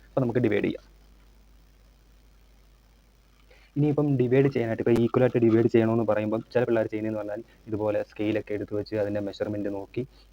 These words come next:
ആ, ബ-, നോക്കിയൊക്കെയാണ് എന്തോ ചെയ്യുന്നത്. ആ, ഇപ്പം സിക്സ് സിക്സ്റ്റി, ആ, സിക്സിനായിട്ട് ഡോട്ട് ചെയ്ത് അങ്ങനെയാണ് ചിലർ വരയ്ക്കുന്നത്. അത് വരയ്ക്കുന്നത് തെറ്റാണെന്നല്ല, നമുക്ക് മാക്സിമം എളുപ്പത്തിൽ വരയ്ക്കാൻ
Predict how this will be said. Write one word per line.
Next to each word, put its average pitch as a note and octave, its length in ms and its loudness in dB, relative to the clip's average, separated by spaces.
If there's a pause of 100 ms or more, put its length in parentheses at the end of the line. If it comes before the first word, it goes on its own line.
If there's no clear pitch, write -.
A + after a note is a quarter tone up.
(140)
ആ, - 20 -2 (580)
ബ-, G#2+ 180 -4 (160)
നോക്കിയൊക്കെയാണ് G#2+ 560 -2
എന്തോ A2 160 -2
ചെയ്യുന്നത്. G#2 220 -6
ആ, G2 80 -8
ഇപ്പം - 140 -8 (100)
സിക്സ് - 180 -10
സിക്സ്റ്റി, G#2 360 -10
ആ, G#2+ 140 -10
സിക്സിനായിട്ട് G2+ 420 -10 (460)
ഡോട്ട് G2 200 -6
ചെയ്ത് A2 200 -2
അങ്ങനെയാണ് A#2+ 300 -2 (100)
ചിലർ A2+ 260 0
വരയ്ക്കുന്നത്. G#2+ 340 -2 (100)
അത് G#2 120 -2
വരയ്ക്കുന്നത് A2 300 -2
തെറ്റാണെന്നല്ല, A#2+ 480 -2 (240)
നമുക്ക് C3+ 240 -4 (180)
മാക്സിമം B2+ 300 -4
എളുപ്പത്തിൽ A#2 340 -4
വരയ്ക്കാൻ G#2 220 -4